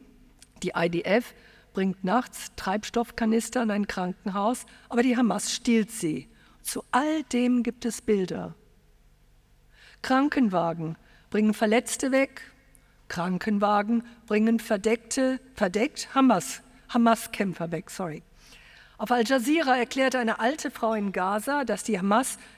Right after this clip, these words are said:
die Hilfsgüter stiehlt. Eine andere verflucht die Hamas von ihrem Dach herab. Der arabische Reporter ist hö-, ist hörbar indigniert,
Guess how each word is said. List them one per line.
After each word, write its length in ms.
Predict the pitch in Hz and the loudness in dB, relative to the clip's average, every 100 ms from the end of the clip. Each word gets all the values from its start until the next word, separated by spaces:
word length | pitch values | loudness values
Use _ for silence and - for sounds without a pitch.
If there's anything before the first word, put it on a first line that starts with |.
| - | -6
die 80 | |
Hilfsgüter 640 | 180 226 254 - 214 202 233 | 0 2 0 -2 -2 -2 -2
stiehlt. 640 | - - 190 175 170 - - - - _ _ - | -4 -4 -2 -2 -4 -14 -20 -20 -20 _ _ -8
Eine 260 | 180 196 - | -2 -2 2
andere 340 | 214 226 208 | 2 4 2
verflucht 580 | - 185 - 285 339 - | -2 -6 -2 -2 -2 -4
die 160 | 240 | -2
Hamas 420 | 240 240 240 240 - - - - | 2 2 0 -4 -14 -20 -20 -2
von 260 | 240 254 | 0 2
ihrem 300 | 254 240 247 | 4 6 4
Dach 240 | 220 175 185 | 4 0 -6
herab. 380 | 156 147 160 - _ _ _ _ - _ | -8 -8 -10 -18 _ _ _ _ -20 _
Der 140 | - 196 | -6 0
arabische 640 | 196 220 233 233 - 208 | 2 4 4 4 0 -2
Reporter 640 | 185 - 202 214 - 226 220 - - | -2 -2 0 0 2 0 0 -6 -14
ist 300 | - - - | -10 -10 -4
hö-, 260 | 254 262 277 - | -2 0 0 -4
ist 360 | - - - | -14 -12 -6
hörbar 340 | - 277 262 240 | 0 0 0 0
indigniert, 760 | 233 220 214 190 202 208 262 | 2 2 0 0 2 2 0